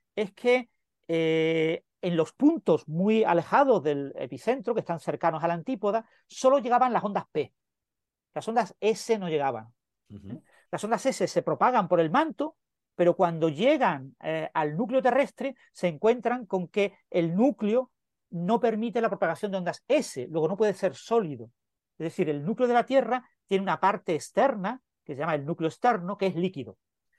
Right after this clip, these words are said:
Speaker 1: Entonces las ondas S, eh, llegan hasta ese núcleo, eh, líquido y ahí se detienen. Eh, ahí se pueden reflejar, eh, pero,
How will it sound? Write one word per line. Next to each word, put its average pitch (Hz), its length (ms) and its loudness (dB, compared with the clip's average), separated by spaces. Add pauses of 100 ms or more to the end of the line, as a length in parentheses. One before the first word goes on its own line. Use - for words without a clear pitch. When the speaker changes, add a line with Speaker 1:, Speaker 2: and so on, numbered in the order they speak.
(180)
Speaker 1:
Entonces 190 260 -2
las 190 120 2
ondas 214 220 -2
S, 156 320 -2 (320)
eh, 143 420 -4
llegan 160 640 0
hasta 143 360 -6
ese 165 240 -4
núcleo, 160 640 -4 (300)
eh, 165 180 -2
líquido 247 460 -2
y 208 60 0
ahí 160 120 4
se 156 180 -4
detienen. 139 540 -2 (220)
Eh, - 160 -12
ahí 151 140 -4
se 175 120 -2
pueden 156 200 0
reflejar, 226 580 -2 (420)
eh, 135 260 -8
pero, 208 260 2